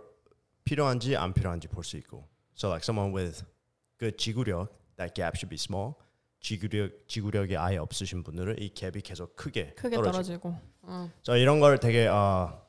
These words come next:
Speaker 1: 빨리 볼 수 있어요. It's a two minute, two minute assessment. Um, and then 요거 하고 나서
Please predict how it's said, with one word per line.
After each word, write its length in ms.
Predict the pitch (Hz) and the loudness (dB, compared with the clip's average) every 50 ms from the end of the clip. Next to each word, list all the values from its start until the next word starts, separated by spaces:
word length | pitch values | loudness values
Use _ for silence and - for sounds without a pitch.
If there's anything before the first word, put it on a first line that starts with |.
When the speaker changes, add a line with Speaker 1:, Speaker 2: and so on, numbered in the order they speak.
| _ | _
Speaker 1:
빨리 200 | - 170 196 185 | 6 8 8 8
볼 160 | - - 113 | 8 6 2
수 120 | 110 - 107 | 0 0 -2
있어요. 240 | 90 - 87 82 98 | -4 -4 -4 -4 -2
It's 140 | 107 - 139 | 0 0 -2
a 20 | - - - _ _ _ _ _ _ _ | -2 -4 -10 _ _ _ _ _ _ _
two 140 | - 160 160 | 0 4 6
minute, 280 | 156 135 104 87 - - - _ _ _ _ _ _ _ _ _ _ | 6 6 4 2 0 -6 -18 _ _ _ _ _ _ _ _ _ _
two 120 | - 139 131 | -4 0 2
minute 280 | 131 127 123 120 - | 4 4 4 2 2
assessment. 500 | - - - 101 92 - - 85 80 - - - _ _ - - - - _ _ _ _ _ _ _ _ _ _ _ - | 0 0 0 0 0 -2 -4 -6 -8 -12 -14 -20 _ _ -20 -20 -20 -20 _ _ _ _ _ _ _ _ _ _ _ -2
Um, 600 | 95 98 95 95 92 92 90 85 85 82 80 - - _ _ _ _ _ _ _ _ _ _ - | 0 2 4 4 2 2 0 0 -2 -4 -6 -10 -14 _ _ _ _ _ _ _ _ _ _ -4
and 80 | 101 101 98 | -2 0 0
then 100 | 95 90 | 0 0
요거 200 | 98 95 92 98 | -2 -2 -2 0
하고 260 | 101 131 156 160 160 | 0 0 0 2 2
나서 400 | 110 95 92 117 131 143 147 | 0 0 0 0 0 -2 -2